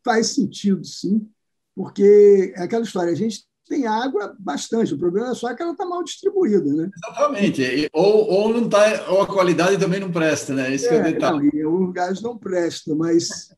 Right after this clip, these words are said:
Speaker 1: bom, mas aí vai se resolver muita coisa com essas ações agora. Que, por
Speaker 2: Exato.
Speaker 1: exemplo, a gente tá, a gente tem, no caso do Rio de Janeiro, na concessão que a gente ganhou lá, um dos blocos que a gente ganhou,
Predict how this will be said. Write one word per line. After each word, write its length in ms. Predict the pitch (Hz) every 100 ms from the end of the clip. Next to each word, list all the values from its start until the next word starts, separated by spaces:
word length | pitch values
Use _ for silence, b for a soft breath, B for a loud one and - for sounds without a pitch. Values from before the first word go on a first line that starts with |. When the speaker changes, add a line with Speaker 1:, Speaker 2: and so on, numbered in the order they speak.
| _
Speaker 1:
bom, 180 | 285 196
mas 220 | 175 175
aí 280 | 202 240 269 B -
vai 260 | 160 254
se 180 | 269 262
resolver 460 | 208 208 202 180 202
muita 340 | 208 233 196 - -
coisa 500 | 190 247 208 143 135 _ _
com 140 | 196
essas 340 | 202 233 233 233
ações 540 | 269 - 214 226 240
agora. 500 | 453 170 233 202 139 - _ _
Que, 80 | 202
por 160 | -
Speaker 2:
Exato. 300 | 233 - 160 160
Speaker 1:
exemplo, 180 | 208 - -
a 60 | 175
gente 260 | 240 233
tá, 400 | 240 240 214 180 _
a 100 | 180
gente 320 | 160 240 214 -
tem, 560 | 240 240 214 160 139 _ _ _ _
no 280 | 220 214 220
caso 260 | - 220
do 60 | 254
Rio 180 | 233 220
de 60 |
Janeiro, 400 | 226 180 175 156
na 140 | 170 170
concessão 720 | - 196 - 185 170 208 190
que 140 | 190 185
a 80 | 180
gente 320 | 190 190 180
ganhou 300 | 185 175 170
lá, 340 | 156 143 202 202 -
um 520 | 220 254 262 240 185 - _ _ _ _ 226 - _
dos 220 | 226 262 196
blocos 420 | 180 240 233 -
que 80 | 208
a 80 |
gente 180 | 196 208
ganhou, 460 | 196 185 156 143